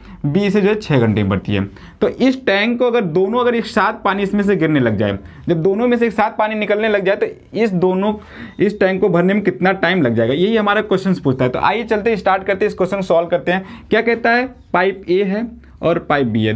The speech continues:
दोनों पाइप जो है कि भर रहे हैं, कोई खाली नहीं कर रहा है, दोनों पाइप भर रहे हैं। तो क्या करेगा ये, ए जो है कि तीन घंटे ले रहा है, बी जो है कितना ले रहा है, सिक्स आवर ले रहा है, ठीक है।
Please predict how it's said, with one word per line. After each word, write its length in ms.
दोनों 280
पाइप 360
जो 140
है 120
कि 140
भर 300
रहे 120
हैं, 120
कोई 180
खाली 320
नहीं 120
कर 120
रहा 100
है, 80
दोनों 200
पाइप 220
भर 180
रहे 120
हैं। 120
तो 120
क्या 140
करेगा 280
ये, 180
ए 160
जो 160
है 140
कि 80
तीन 240
घंटे 260
ले 100
रहा 140
है, 120
बी 200
जो 120
है 100
कितना 220
ले 80
रहा 100
है, 60
सिक्स 360
आवर 180
ले 80
रहा 140
है, 60
ठीक 180
है। 140